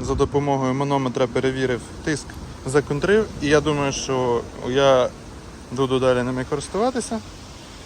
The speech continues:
Е, рекомендую до покупки. Е, посилання я залишу в описі на AliExpress,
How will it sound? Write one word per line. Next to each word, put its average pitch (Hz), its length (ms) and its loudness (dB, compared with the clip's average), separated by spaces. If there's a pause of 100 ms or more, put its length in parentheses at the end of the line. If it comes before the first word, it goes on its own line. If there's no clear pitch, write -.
(340)
Е, 120 220 0 (140)
рекомендую 135 800 0
до 131 140 0
покупки. 117 680 -8
Е, 131 220 0 (600)
посилання 151 480 4
я 135 160 2
залишу 127 520 0 (880)
в 143 60 0
описі 247 420 2 (640)
на 175 160 2
AliExpress, 175 500 0